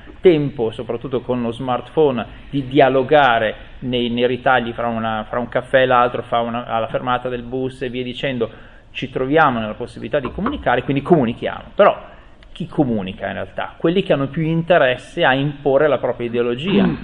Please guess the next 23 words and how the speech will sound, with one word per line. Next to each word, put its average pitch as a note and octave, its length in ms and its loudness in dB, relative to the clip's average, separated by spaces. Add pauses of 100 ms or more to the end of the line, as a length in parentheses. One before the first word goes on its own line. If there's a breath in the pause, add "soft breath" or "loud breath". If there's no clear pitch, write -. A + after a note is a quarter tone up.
(180)
E - 80 -6
allora G#3+ 220 4
possono C#3 340 0
capitare C#3 960 2
esempi D3+ 440 -2
come A#2+ 240 0
quello A#2 500 2
banale B2 420 2
del B2 220 -4
terrapiattismo. A#2+ 880 0
Chi A3 280 2
mai A3 400 4
si F#3 160 -4
sarebbe C#3+ 840 0
sognato, F#3 840 0
chi E3 100 -12
non C#3 160 -4
era D3 280 2
così D3 520 -2
tecnologica C#3+ 1000 -4
come B2 260 -8
quella B2+ 300 -4
attuale, A2+ 540 -2